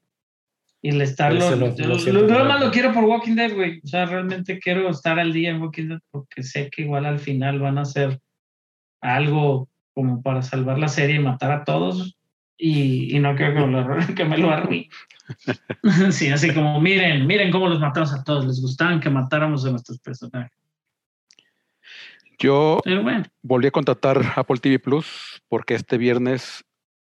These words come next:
Speaker 3: se estrena Fundación.
Speaker 1: Ay, y, y Ted Lasso fue mágico.
Speaker 3: Y, pues, me puse al corriente con Mosquito Coast.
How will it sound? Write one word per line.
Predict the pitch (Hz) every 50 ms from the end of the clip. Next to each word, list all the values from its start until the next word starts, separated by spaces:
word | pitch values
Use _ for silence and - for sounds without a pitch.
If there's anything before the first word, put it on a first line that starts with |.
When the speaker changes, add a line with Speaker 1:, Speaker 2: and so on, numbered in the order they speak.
| _ _ -
Speaker 3:
se | - - 117
estrena | 101 - - - - 120 117 113 113 110 110 110 113 117 123 - - - _ _ _ _ _ _ _ _ _ - -
Fundación. | - 120 110 104 101 90 - - 123 120 123 135 160 - _ _ _ _ _ _ _ _ _ _ _ _ _ _ -
Speaker 1:
Ay, | - - - - - - _ - _ -
y, | - 135 135 _ _ _ _ _ -
y | 165 151 139
Ted | - 143 127 127
Lasso | 117 110 110 120 - 139
fue | 127 - - 113
mágico. | 110 110 - - - -
Speaker 3:
Y, | 180 185 202 208
pues, | - _ - 139 120
me | 120 107
puse | - - 117 113 - -
al | 123 113
corriente | - - 113 104 104 107 107 104 101 - 117 117 123 131 127 120 - _ _ _ _ _ _ _ _ _ _ _ _ _ _ _ _ _ -
con | - 104 101 98 98 95 98 98
Mosquito | 98 92 - - - 107 - 123 -
Coast. | - 135 139 151 151 - - -